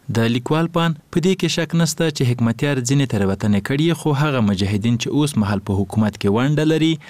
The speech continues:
هم حکمتیار ته ورته اشتباهګانې تکرار کړي دي. وړاندې په سرمقاله کې یادونه سوې، له دې ستونزو سره سره بیا هم له افغان حکومت سره د حکمتیار یو ځای کېدل د حکومت پر پیاوړتیا مثبت اغیز پرې باسي او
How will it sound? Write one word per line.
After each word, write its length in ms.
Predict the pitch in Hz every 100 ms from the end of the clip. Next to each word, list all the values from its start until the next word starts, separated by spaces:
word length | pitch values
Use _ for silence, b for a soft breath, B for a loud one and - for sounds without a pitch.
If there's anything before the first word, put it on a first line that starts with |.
| -
هم 240 | 170 160
حکمتیار 500 | 143 127 123 151 143 -
ته 100 | 113
ورته 340 | 143 147 120 101
اشتباهګانې 760 | - 92 95 98 107 95 - 107
تکرار 280 | 104 98 92
کړي 200 | 98 92 104
دي. 120 | 131 - B -
وړاندې 360 | 123 135 135 139
په 100 | 131
سرمقاله 480 | 143 123 - 131 160
کې 180 | 165 160
یادونه 380 | 160 160 165 156
سوې، 240 | 160 160 160 B -
له 80 | 170 165
دې 160 | 190
ستونزو 340 | 175 180 175 160 156
سره 160 | 160 165
سره 200 | 123 101 95
بیا 160 | 107 104
هم 220 | 110 101
له 80 | 80 95
افغان 280 | - 110 107
حکومت 400 | - 127 147 147
سره 160 | 156 165 B - 131
د 80 | 151
حکمتیار 540 | 160 156 151 175 160 135
یو 100 | 107
ځای 240 | 107 104 120
کېدل 280 | 113 143 127
د 100 | 101
حکومت 400 | 107 165 175 170 135
پر 100 | 113
پیاوړتیا 480 | 117 110 110 110 151 135
مثبت 400 | 110 135 135 - 107
اغیز 240 | 120 131 156
پرې 220 | 160 160
باسي 340 | 175 170 190
او 40 | -